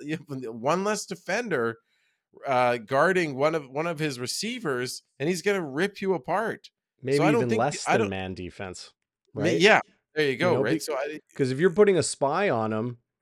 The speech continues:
Speaker 2: you, you probably also wanna pressure him.
Speaker 1: Yeah.
Speaker 2: I mean, we, we could, we could, <laughs> I don't know if we'll get into, uh, you know, the, the defensive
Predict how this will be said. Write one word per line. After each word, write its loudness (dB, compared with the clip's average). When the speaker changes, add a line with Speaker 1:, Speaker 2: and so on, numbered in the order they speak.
Speaker 2:
you, -10
you -6
probably 0
also 2
wanna 0
pressure -4
him. -16
Speaker 1:
Yeah. 0
Speaker 2:
I -4
mean, -2
we, -2
we 0
could, -8
we -2
could, -10
<laughs> -10
I 0
don't 0
know 6
if -2
we'll -4
get 2
into, 0
uh, -2
you -8
know, -8
the, -12
the -14
defensive -4